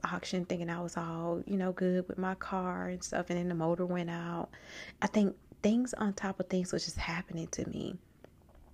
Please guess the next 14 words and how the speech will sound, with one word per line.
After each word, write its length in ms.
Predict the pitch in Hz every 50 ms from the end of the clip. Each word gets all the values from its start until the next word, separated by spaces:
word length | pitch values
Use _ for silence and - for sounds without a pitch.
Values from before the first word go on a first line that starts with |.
| - - - - - - - - -
And, 380 | 185 180 180 175 175 175 180 - -
you 120 | - 185 180
know, 140 | 180 175 175
I 40 |
was 200 | 180 185 175 -
fortunate 520 | - - 185 185 185 - - 196 185 190 190
and 140 | 185 180 185
blessed 480 | 185 180 175 175 180 180 175 - - -
to 160 | - - 175
be 200 | 180 185 185 185
able 160 | 180 185 185
to 120 | - -
have 220 | 180 175 175 185 -
someone, 640 | - 185 180 180 180 180 180 175 175 180 180 185